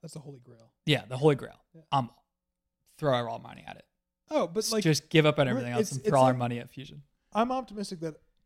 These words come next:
Speaker 1: in our lifetime we'll see some, some actual bond. But, but to people, so people don't know, um, a geologist and a rocket scientist walk at a bar, talk about nuclear fusion fission. Here we go.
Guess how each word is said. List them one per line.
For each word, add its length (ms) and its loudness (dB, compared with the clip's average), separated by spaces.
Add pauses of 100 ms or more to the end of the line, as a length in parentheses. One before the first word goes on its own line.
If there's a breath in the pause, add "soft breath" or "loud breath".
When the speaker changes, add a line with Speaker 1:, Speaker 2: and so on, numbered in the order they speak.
(680)
Speaker 1:
in 120 -10
our 160 -6
lifetime 540 -16
we'll 100 -20
see 220 -20
some, 360 -20
some 240 -20
actual 380 -20
bond. 200 -20 (280)
But, 180 -18
but 120 -12
to 60 -20
people, 240 -4
so 100 -10
people 280 2
don't 200 -8
know, 220 -20 (580)
um, 380 -12 (1400)
a 80 -20
geologist 480 -6
and 100 -8
a 20 -4
rocket 200 -8
scientist 260 -16
walk 180 -10
at 60 -18
a 40 -18
bar, 300 -10 (140)
talk 200 -14
about 220 -18
nuclear 340 -20 (260)
fusion 260 -18
fission. 340 -20
Here 80 -18
we 80 -16
go. 160 -20